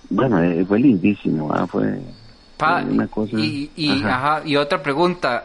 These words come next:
Speaker 2: cuando, cuando yo iba a nac-, bueno, cuando yo iba a nacer, sí, ustedes, esa, eh, digamos, yo fui planeado o no planeado, eso es una buena pregunta también, que mucha gente
Speaker 1: Todos
Speaker 2: se hace.
Speaker 1: mis hijos,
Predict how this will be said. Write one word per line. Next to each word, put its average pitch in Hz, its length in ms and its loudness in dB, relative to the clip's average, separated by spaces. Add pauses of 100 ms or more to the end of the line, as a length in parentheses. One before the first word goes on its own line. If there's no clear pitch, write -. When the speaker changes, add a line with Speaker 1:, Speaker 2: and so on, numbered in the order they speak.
(120)
Speaker 2:
cuando, 127 420 0 (520)
cuando 131 240 0
yo 143 260 4
iba 190 180 4
a 190 40 2
nac-, 143 420 -2
bueno, 156 220 0
cuando 117 240 -2
yo 139 260 0
iba 165 80 4
a 180 60 2
nacer, 175 320 0
sí, 202 200 -2
ustedes, 165 760 2
esa, 165 400 2
eh, 143 180 -4
digamos, 135 320 0
yo 147 180 4
fui 175 240 0
planeado 139 760 2
o 143 100 2
no 135 160 2
planeado, 143 460 2
eso 123 160 -2
es 147 60 -6
una 156 280 -2
buena 151 220 4
pregunta 123 440 -2
también, 127 440 -4 (420)
que 127 140 -6
mucha 127 240 0
gente 170 180 4
Speaker 1:
Todos 190 140 6
Speaker 2:
se - 60 6
hace. 156 100 6
Speaker 1:
mis - 220 -2
hijos, 147 380 4